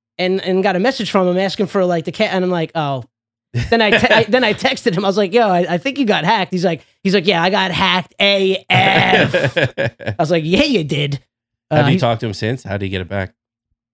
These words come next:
Speaker 1: Uh, no, that's that. <laughs> I, I meant to hit him up because, uh, I, uh, you know, I rallied behind him and I made a post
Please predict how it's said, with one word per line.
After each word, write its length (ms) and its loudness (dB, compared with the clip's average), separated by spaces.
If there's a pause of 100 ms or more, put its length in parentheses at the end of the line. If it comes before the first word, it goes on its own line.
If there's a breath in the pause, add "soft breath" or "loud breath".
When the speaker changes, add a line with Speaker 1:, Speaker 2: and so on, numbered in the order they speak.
Speaker 1:
Uh, 240 2
no, 220 2
that's 220 0
that. 260 -2
<laughs> 60 0
I, 220 2
I 20 2
meant 200 0
to 200 2
hit 120 0
him 100 0
up 140 -2
because, 500 0
uh, 340 -2 (300)
I, 280 0
uh, 360 -4 (500)
you 100 0
know, 60 2
I 60 2
rallied 360 2
behind 420 0
him 180 0
and 100 0
I 120 2
made 200 2
a 40 -2
post 520 -2